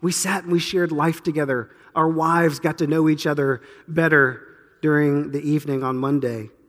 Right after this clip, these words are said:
I felt the sweetness of what Paul is describing here,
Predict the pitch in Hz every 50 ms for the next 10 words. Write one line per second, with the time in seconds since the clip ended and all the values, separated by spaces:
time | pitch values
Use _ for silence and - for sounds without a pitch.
0 | _ _ _ _ _ _ _ _ _ - 143 170 - - 175 160 156 156 147 143
1 | - - - - 175 196 180 156 147 131 - 143 127 135 139 139 139 139 - -
2 | - 156 151 147 143 131 - 143 - - - 135 131 127 123 120 101 110 110 107
3 | 110 113